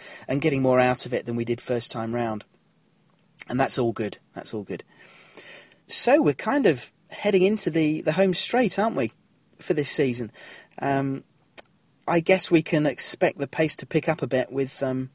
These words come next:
with some further revelations surely up the writer's sleeves to, uh, to, to spring on Dexter and us. Um, obviously, we've still got one up our sleeves that Dexter doesn't know yet, and that's the identity of the ice truck killer.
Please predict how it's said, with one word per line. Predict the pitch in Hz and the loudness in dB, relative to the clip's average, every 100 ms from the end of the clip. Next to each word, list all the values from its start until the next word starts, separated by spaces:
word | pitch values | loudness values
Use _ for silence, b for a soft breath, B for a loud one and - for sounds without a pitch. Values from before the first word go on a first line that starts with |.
| _ _ _ _ | _ _ _ _
with | 143 | -6
some | - 131 | -4 -6
further | - 151 135 | 0 2 4
revelations | 131 127 131 135 127 127 117 - - B B B | 2 4 4 2 0 -4 -4 -6 -10 B B B
surely | - - 160 147 135 123 | -4 0 4 6 6 2
up | - | 2
the | 127 | 0
writer's | 127 120 123 | 0 0 -4
sleeves | - 135 123 117 - | -2 0 0 -2 -6
to, | - 123 117 120 | -6 -2 -2 -2
uh, | 113 110 - | -2 -4 -6
to, | - 107 | -8 -10
to | - 127 | -10 -10
spring | - - 123 | -8 -6 -4
on | 117 113 113 _ _ - | -4 -4 -8 _ _ -2
Dexter | 135 - - 117 - B B B | -2 0 -4 -4 -6 B B B
and | 120 123 | -2 4
us. | 147 127 - - - B B B B | 4 4 0 -6 -12 B B B B
Um, | 113 113 110 - | -12 -10 -12 -10
obviously, | 120 123 - | -8 -4 -2
we've | 120 120 | -2 -2
still | - 120 | -2 -2
got | 117 | -2
one | 127 120 | 0 -2
up | 117 | 0
our | 123 120 | 0 0
sleeves | - 120 113 - | -2 -4 -4 -6
that | - | -2
Dexter | 123 - 120 | -2 -2 -6
doesn't | 113 110 101 | -6 -6 -4
know | 107 | -2
yet, | 104 143 - | -2 -4 -4
and | 117 | -6
that's | - - | -6 -6
the | 110 | -6
identity | 107 113 107 - 117 | -6 -6 -8 -8 -6
of | 110 | -6
the | 110 | -6
ice | 113 - | -6 -8
truck | - - | -12 -10
killer. | 104 104 | -8 -8